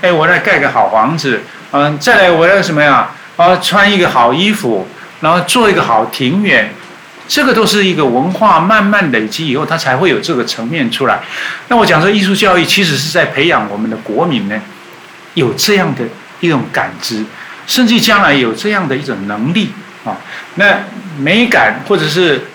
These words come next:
艺术教育的努力，或者是所要聚焦的去培养我们国民的能力，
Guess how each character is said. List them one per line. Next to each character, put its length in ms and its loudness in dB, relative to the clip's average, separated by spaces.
艺 100 2
术 180 2
教 300 4
育 280 0
的 200 2
努 360 0
力， 240 2
或 200 2
者 80 2
是 180 -2
所 220 -2
要 240 4
聚 340 2
焦 340 2
的 220 2
去 140 -4
培 240 0
养 200 4
我 60 -2
们 140 -4
国 200 0
民 140 0
的 120 2
能 140 -2
力， 160 -2